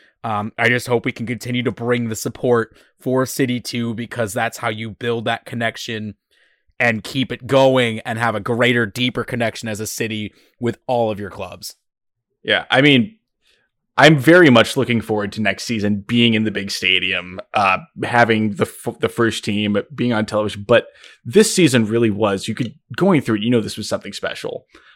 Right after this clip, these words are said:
Speaker 2: Um, to have this smaller, the smaller fan group, the smaller everything, it was just wonderful. I think that's what made the finals, the finals loss hurt a bit more, was 'cause I knew this is our only chance to have this happen again. This is a one-time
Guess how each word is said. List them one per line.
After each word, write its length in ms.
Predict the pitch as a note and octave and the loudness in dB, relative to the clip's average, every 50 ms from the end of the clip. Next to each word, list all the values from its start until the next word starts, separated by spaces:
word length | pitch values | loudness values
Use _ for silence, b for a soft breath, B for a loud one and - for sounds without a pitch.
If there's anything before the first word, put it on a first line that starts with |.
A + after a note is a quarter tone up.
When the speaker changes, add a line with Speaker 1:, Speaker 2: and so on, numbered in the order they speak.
| b b b - | b b b 0
Speaker 2:
Um, 300 | A2+ G#2+ G#2 G#2 G#2 G2 | 2 2 2 2 2 2
to 100 | A2 G2 | 0 2
have 320 | B2 A#2+ A2+ A2 G#2 F#2 | 4 4 4 4 4 2
this 240 | A2 A2+ G#2+ - - | 0 -2 -2 -2 -6
smaller, 720 | - - A2+ A2 A2+ A2+ A2+ A2+ A2+ A2 G#2+ G#2 - _ - | -4 0 2 2 4 6 6 6 6 6 4 2 -2 _ -14
the 140 | - - | -12 -10
smaller 400 | G#2 - - A2+ G#2+ A2 A2 A2 | -10 -8 -4 -4 -2 -2 -2 -4
fan 280 | - - G2 F#2 G2 G2 | -4 -2 -4 -4 -2 -4
group, 180 | F2 G2 G2 G2 | -6 -8 -10 -10
the 80 | - | -12
smaller 240 | - - G#2+ G2+ G2 | -8 -4 -2 0 0
everything, 340 | F#2+ F#2+ G2 - G2+ G2+ - | 0 -2 -4 -6 -10 -10 -4
it 80 | - B2 | -4 -2
was 200 | B2 B2 A2 A2+ | -2 -2 -4 -4
just 380 | G#2+ - D3+ C#3+ B2 - - - _ - | 0 2 2 2 2 0 -12 -18 _ -10
wonderful. 320 | - A2+ A2+ A2 G#2+ A2 G#2+ | -4 -2 -2 -2 0 -2 -2
I 40 | |
think 180 | G#2 - F#3+ F3+ | -2 -2 -2 2
that's 180 | - E3+ - - | 2 0 2 2
what 160 | D3+ - - | -2 0 0
made 500 | A2+ G#2+ G#2+ G#2+ G#2+ G#2+ A2 G2+ G#2 - b b b b b b - | -2 -2 -2 -4 -4 -4 -4 -4 -4 -6 b b b b b b -2
the 100 | - G#2+ | -2 -2
finals, 840 | - - - - G#2 G2+ A2 G#2+ G#2+ G#2 G#2 G#2 G#2 - - - - _ _ _ _ _ _ _ _ _ - | -2 -4 -4 -2 0 0 0 0 0 -2 -4 -4 -8 -8 -10 -12 -14 _ _ _ _ _ _ _ _ _ -2
the 100 | A#2+ A2 | 0 0
finals 360 | - - A#2+ A2 A#2 A2 - | 0 0 -4 -2 -2 -2 -2
loss 200 | A#2 G2 G2 - | -2 -2 -2 -4
hurt 260 | - - G#2+ A#2 - - | -2 0 0 0 0 0
a 40 | |
bit 200 | G#2+ A2 A#2 - | -2 -2 -2 -2
more, 420 | G#2+ A2 G2 G2+ A2 B2+ C#3+ C3+ b b b b b b b | -2 -4 -2 2 2 2 2 0 b b b b b b b
was 180 | b B2+ - - | b 2 2 4
'cause 220 | - E3 C#3+ A#2 | 8 8 8 8
I 160 | - A2 A2+ | 6 4 4
knew 220 | A#2 B2+ D3+ D#3 B2+ | 6 6 6 6 6
this 400 | G2+ G#2 G2 A#2 D3 C#3+ - D3 | 4 -2 2 4 4 4 4 0
is 120 | C3+ A#2+ | 2 4
our 160 | C3 A2+ A2+ | 4 6 6
only 200 | A#2 A#2 A#2+ A#2 | 4 2 0 -2
chance 360 | G#2+ - - G2+ G2 G2 - - | -4 -4 -6 -6 -6 -8 -8 -8
to 80 | - G#2 | -8 -6
have 420 | - G2+ G2 G2 F#2+ F2+ F#2 F#2+ | -2 0 -2 -2 -2 -4 -10 -4
this 200 | G2+ G#2+ G2 - | -4 -4 -4 -2
happen 280 | - F#2+ F#2 F#2 - - | 0 0 0 0 -2 -8
again. 300 | - D#2+ - D2+ G2+ F#2+ - | -8 -8 -8 -8 -8 -6 -4
This 200 | A#2 A2+ - B2 | -4 -4 -4 0
is 80 | A2+ | 0
a 60 | A#2+ G#2 | 0 0
one-time 760 | G2 G2+ G2+ G#2 G#2+ G2+ - G2+ G2 G2 G2 G2 G2 F#2+ | 2 0 -2 -2 -2 -2 -2 -2 0 0 -2 -4 -6 -8